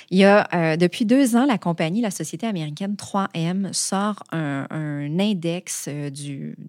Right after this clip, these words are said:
du statut de la science. Donc, dans quatorze pays, auprès d'environ mille répondants dans chaque pays,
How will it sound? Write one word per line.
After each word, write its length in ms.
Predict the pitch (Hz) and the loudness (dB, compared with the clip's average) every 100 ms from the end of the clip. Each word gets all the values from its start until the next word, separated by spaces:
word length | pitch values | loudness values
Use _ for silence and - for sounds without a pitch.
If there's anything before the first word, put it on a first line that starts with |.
| _ | _
du 80 | 151 | -10
statut 380 | - 190 180 - | 0 2 2 -2
de 80 | 190 | -4
la 100 | 147 | -6
science. 400 | - - - - - - - | -10 -12 -14 -16 -16 -16 -4
Donc, 200 | 160 175 | 0 0
dans 140 | 156 151 | 0 0
quatorze 480 | 202 196 226 214 | -2 2 0 0
pays, 560 | - 170 151 156 185 220 | -2 -2 0 0 2 2
auprès 400 | 151 - - 170 | 2 -2 -4 -2
d'environ 540 | 160 151 151 156 160 | -2 -4 -6 -4 0
mille 240 | 170 202 208 | 4 4 4
répondants 540 | 180 170 165 160 175 | 2 -2 -4 -4 -4
dans 120 | 170 | -4
chaque 240 | 165 - 156 | -4 -6 -8
pays, 480 | - 143 147 190 | -8 -6 -2 -2